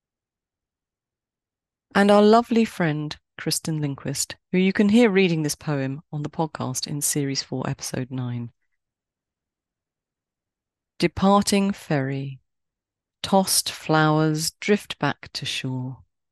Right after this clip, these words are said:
Departing ferry, tossed flowers drift back to shore. And that was Kristen Lindquist from her book,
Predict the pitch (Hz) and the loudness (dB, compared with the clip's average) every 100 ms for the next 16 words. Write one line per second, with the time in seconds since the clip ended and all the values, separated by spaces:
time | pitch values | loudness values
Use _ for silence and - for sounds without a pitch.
0 | _ _ _ _ _ _ _ _ _ _ | _ _ _ _ _ _ _ _ _ _
1 | _ _ _ _ _ _ _ _ _ - | _ _ _ _ _ _ _ _ _ -4
2 | 185 185 196 196 - 190 190 - 143 135 | -2 2 2 2 2 0 -2 -4 -4 -2
3 | 131 127 131 - _ _ _ _ _ _ | -4 -6 -10 -16 _ _ _ _ _ _
4 | _ _ - 208 - - - 160 147 143 | _ _ 0 2 2 -2 -2 0 0 -2
5 | 143 143 - - _ _ _ _ - 175 | -4 -4 -6 -8 _ _ _ _ -2 0
6 | 175 - - 131 - - - 147 - 135 | 0 -4 -4 -4 -6 -14 -8 -6 -6 -6
7 | 127 120 120 - _ _ _ _ _ _ | -6 -6 -8 -14 _ _ _ _ _ _
8 | _ _ _ _ _ _ _ _ _ _ | _ _ _ _ _ _ _ _ _ _
9 | - 175 175 170 - - - - 139 139 | -2 0 0 0 -2 -2 -6 -6 -6 -6
10 | 139 131 135 - - _ - 165 151 170 | -6 -8 -8 -10 -16 _ -10 -4 0 2
11 | 151 135 - - | 0 -4 -6 -16